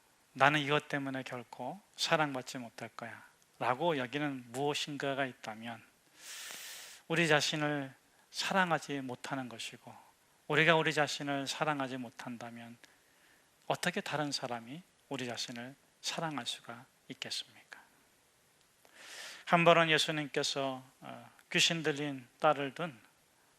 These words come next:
스로보니게 여인을 만났습니다.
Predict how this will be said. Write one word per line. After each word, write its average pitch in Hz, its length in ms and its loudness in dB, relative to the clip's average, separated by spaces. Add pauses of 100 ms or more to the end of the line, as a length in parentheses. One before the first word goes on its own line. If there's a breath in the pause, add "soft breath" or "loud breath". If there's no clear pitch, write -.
(140)
스로보니게 143 840 0 (140)
여인을 123 480 -4 (100)
만났습니다. 110 760 -8